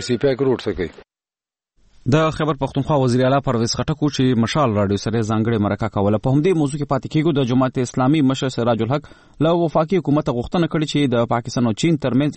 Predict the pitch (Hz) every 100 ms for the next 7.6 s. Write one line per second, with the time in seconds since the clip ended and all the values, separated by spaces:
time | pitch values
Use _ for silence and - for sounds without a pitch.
0 | 104 - - 113 127 117 104 104 104 113
1 | 160 - - _ 110 104 127 147 107 -
2 | 147 101 107 151 170 - 170 175 - _
3 | - 147 147 170 139 - 139 139 117 -
4 | 120 135 120 113 113 - 139 110 101 104
5 | 131 - _ - 147 127 110 90 98 101
6 | - - - - - 175 165 156 135 135
7 | 123 123 113 143 127 123